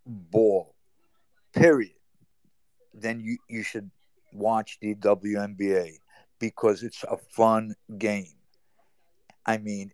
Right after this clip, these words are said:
it's not about individuality. It's a team concept. Yes, there are individuals, but, man, you don't see many of these dodgeball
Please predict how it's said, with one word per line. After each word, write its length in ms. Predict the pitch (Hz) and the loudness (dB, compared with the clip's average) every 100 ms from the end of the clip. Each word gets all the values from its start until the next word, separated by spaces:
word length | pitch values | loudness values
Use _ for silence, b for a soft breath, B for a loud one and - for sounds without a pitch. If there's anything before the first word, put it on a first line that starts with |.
| - | -6
it's 280 | 107 - | -6 -6
not 300 | 117 120 123 - | 0 2 2 0
about 380 | 113 107 107 - | 0 2 2 0
individuality. 1040 | 104 95 87 95 85 98 101 117 120 117 113 | -8 -10 -10 -10 -8 -4 -2 0 0 -2 -4
It's 140 | - | -6
a 40 | 101 | -12
team 400 | - 135 127 113 | -10 -10 -10 -8
concept. 480 | 107 95 - 87 107 | -6 -6 -8 -14 -2
Yes, 280 | 131 139 - | 0 0 2
there 180 | 120 107 | 0 0
are 300 | 104 110 113 | -2 -4 -4
individuals, 1080 | 127 113 104 90 101 110 131 143 151 151 - _ _ _ _ _ _ | -8 -6 -6 -4 -4 -4 -4 -4 -4 -6 -16 _ _ _ _ _ _
but, 300 | 120 104 92 - _ - | -8 -4 -4 -6 _ -12
man, 480 | 117 139 143 135 131 _ _ _ _ _ _ _ _ _ _ _ | -6 -4 -2 -6 -10 _ _ _ _ _ _ _ _ _ _ _
you 160 | 127 147 | -4 2
don't 240 | 165 160 | 4 2
see 320 | - - 156 151 | -4 -2 0 0
many 540 | 147 143 147 147 143 _ _ _ - | -4 -4 -4 -4 -8 _ _ _ -2
of 180 | 127 123 | -2 0
these 240 | 120 107 | -6 -4
dodgeball 1120 | 101 123 135 139 117 107 139 139 135 131 127 | 4 6 6 4 0 0 4 4 4 0 -4